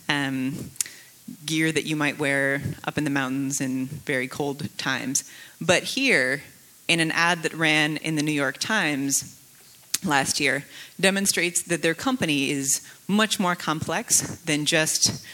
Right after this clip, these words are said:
or has a much more complex mission than just selling clothing. In fact, this ad, which says, "Don't buy this jacket," which is one of their jackets,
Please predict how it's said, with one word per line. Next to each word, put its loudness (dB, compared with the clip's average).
or 0
has 4
a 2
much -2
more 0
complex -2
mission -2
than 4
just 0
selling 2
clothing. -2
In 0
fact, 4
this 4
ad, 6
which -2
says, 0
"Don't 0
buy 4
this 0
jacket," 0
which -4
is -6
one 4
of -4
their 2
jackets, -4